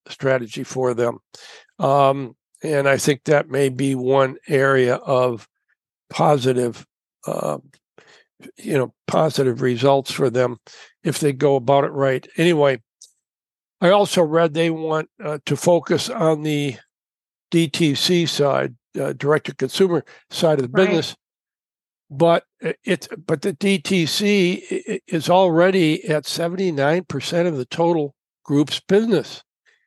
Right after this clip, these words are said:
Speaker 2: Interesting.
Speaker 1: You know, yeah, I mean, they should fix the, the department store problem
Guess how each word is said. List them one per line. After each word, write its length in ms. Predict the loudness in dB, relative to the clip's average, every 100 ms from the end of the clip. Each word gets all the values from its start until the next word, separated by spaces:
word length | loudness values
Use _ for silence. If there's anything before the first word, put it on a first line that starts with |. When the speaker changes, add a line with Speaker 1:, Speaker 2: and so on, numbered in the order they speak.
| _ _
Speaker 2:
Interesting. 760 | 0 2 0 -4 -4 -6 -8 -16 _
Speaker 1:
You 140 | 0
know, 380 | 4 4 2 -2 _ _
yeah, 280 | -2 0 0 0
I 100 | -2
mean, 320 | 0 -2 -8 _ _ _ _ _ _
they 160 | -2 0
should 480 | 2 4 4 0
fix 500 | -4 0 0 -2 -14
the, 320 | -16 -6 -6 -6 _ -6
the 120 | -2
department 540 | -2 0 0 -2 -4
store 320 | -12 -6 -6 -6
problem 560 | -4 -4 -4 -6 -6